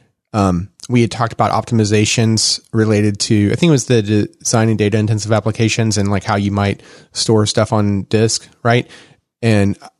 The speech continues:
I was referen-, referring to how, like, the first couple characters were used f-, as the directory for it. And I was just, I was wondering if that was, like, some kind of a, you know, optimization trick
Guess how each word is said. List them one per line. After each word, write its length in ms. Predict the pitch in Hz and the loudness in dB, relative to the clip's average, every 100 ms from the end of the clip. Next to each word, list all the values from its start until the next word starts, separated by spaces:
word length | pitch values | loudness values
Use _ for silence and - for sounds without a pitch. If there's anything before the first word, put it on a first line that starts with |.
| _ | _
I 140 | 113 110 | 0 0
was 140 | 107 | 2
referen-, 500 | 120 110 - 113 107 _ _ | 2 0 0 -2 -2 _ _
referring 400 | - 117 131 127 120 | -4 0 2 2 2
to 220 | 131 117 | 2 2
how, 240 | 113 107 | 2 2
like, 160 | 107 - | 0 -2
the 80 | 98 | -4
first 260 | 110 104 | -2 -2
couple 160 | - 101 | -2 -4
characters 520 | - 104 - 104 101 | 0 0 2 0 0
were 80 | 104 | -2
used 460 | 101 101 104 101 - | 0 0 0 -2 -6
f-, 220 | - - - | -16 -16 -4
as 200 | 113 104 | -2 0
the 80 | 104 | -2
directory 520 | 92 101 - 120 123 | -2 -2 0 0 -2
for 220 | 120 127 | 0 0
it. 40 | 123 | 2
And 80 | |
I 40 | 107 | 0
was 140 | 104 | 0
just, 280 | 101 - - | -2 -4 -2
I 60 | 110 | 0
was 220 | 104 92 | 0 0
wondering 340 | 110 110 104 | -2 0 0
if 80 | 98 | 0
that 120 | 107 | -2
was, 120 | 104 | 0
like, 180 | 104 92 - - - | -2 -4 -8 -20 -8
some 220 | - 120 | -2 0
kind 200 | 120 113 | 0 0
of 120 | 107 | 2
a, 240 | 104 92 90 - - _ _ - | 0 0 -4 -12 -20 _ _ -10
you 120 | 98 | -8
know, 80 | - - | -6 -2
optimization 840 | 113 - 107 98 107 110 - 110 | -2 0 -2 0 0 0 0 -2
trick 400 | 104 113 113 - | 0 0 0 -4